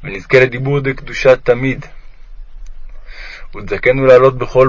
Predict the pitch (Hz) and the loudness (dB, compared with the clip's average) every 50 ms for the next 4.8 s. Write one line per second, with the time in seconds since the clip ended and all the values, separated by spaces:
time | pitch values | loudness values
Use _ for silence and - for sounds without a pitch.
0 | 131 - 135 135 135 131 131 127 - 127 123 117 113 113 117 117 113 117 120 123 | 4 6 6 6 6 6 4 0 -6 -10 -10 -10 -8 0 2 4 4 4 4 4
1 | 131 135 131 131 127 123 117 117 117 110 110 110 120 131 131 127 120 - 123 110 | 6 6 8 6 6 4 2 2 2 2 2 4 6 8 8 8 6 4 -2 -8
2 | 104 - - - 127 127 127 120 113 117 120 131 135 131 - 131 120 117 117 110 | -8 -8 -4 -2 0 4 6 6 6 6 6 4 2 2 0 -6 -6 -6 -8 -6
3 | - - 113 113 127 131 127 123 117 113 - - - - 113 117 127 127 120 - | -2 0 0 2 2 0 0 -2 -6 -12 -12 -12 -10 -10 -4 0 0 2 2 0
4 | 113 113 123 131 131 131 131 123 117 110 110 117 127 127 117 | -2 2 2 2 2 4 4 4 4 4 4 4 2 2 2